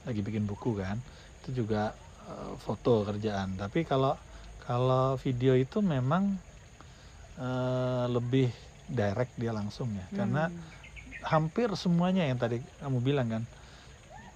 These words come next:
Speaker 1: dance performance juga virtual online.
Speaker 2: Hmm.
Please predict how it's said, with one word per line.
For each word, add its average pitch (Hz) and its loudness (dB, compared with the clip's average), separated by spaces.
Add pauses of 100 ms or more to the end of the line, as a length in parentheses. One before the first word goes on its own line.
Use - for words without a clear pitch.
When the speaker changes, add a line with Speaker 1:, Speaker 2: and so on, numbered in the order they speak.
(260)
Speaker 1:
dance 190 8
performance 190 4
juga 135 4 (400)
virtual 143 6
online. 110 0 (120)
Speaker 2:
Hmm. 208 0